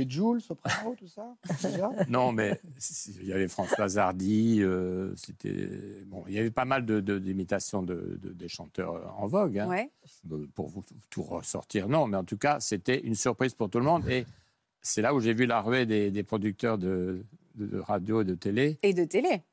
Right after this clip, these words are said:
Speaker 2: Qui m'ont tous emmené chez eux.
Speaker 3: Et à Canal, directement ?
Speaker 2: Ah non, à Canal, c'est beaucoup plus tard.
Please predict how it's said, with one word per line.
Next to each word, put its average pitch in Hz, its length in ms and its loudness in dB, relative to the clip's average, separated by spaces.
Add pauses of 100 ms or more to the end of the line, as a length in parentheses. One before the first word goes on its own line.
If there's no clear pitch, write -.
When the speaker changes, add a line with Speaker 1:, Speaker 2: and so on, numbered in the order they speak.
(140)
Speaker 2:
Qui - 160 -2
m'ont 95 200 2
tous 117 280 -2
emmené 101 400 2
chez 90 260 -4
eux. - 120 -10 (300)
Speaker 3:
Et 202 280 4 (120)
à 202 80 -2
Canal, 233 320 0 (100)
directement ? 269 560 0 (300)
Speaker 2:
Ah - 100 -2
non, 120 220 2 (240)
à - 160 -20
Canal, 110 240 -4
c'est 90 120 -6
beaucoup 85 220 -8
plus 110 160 -4
tard. 107 240 -2